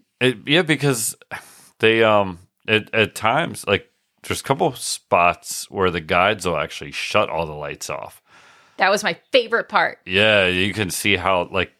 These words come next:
Speaker 1: it's literally the pitchest black darkness there is. You can't, you put your hand right in front of your face and you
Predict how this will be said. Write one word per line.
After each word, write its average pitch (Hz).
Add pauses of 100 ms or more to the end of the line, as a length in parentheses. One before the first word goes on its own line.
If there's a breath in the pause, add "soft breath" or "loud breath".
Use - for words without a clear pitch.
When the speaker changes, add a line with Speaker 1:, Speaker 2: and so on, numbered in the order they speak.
(140)
Speaker 1:
it's -
literally 95
the 82 (720)
pitchest - (160)
black 80 (420)
darkness 82
there 78
is. 73
You 78
can't, 95
you 95
put -
your 87
hand 90
right 82
in 76
front 80
of 78
your 73
face 80
and 71
you 67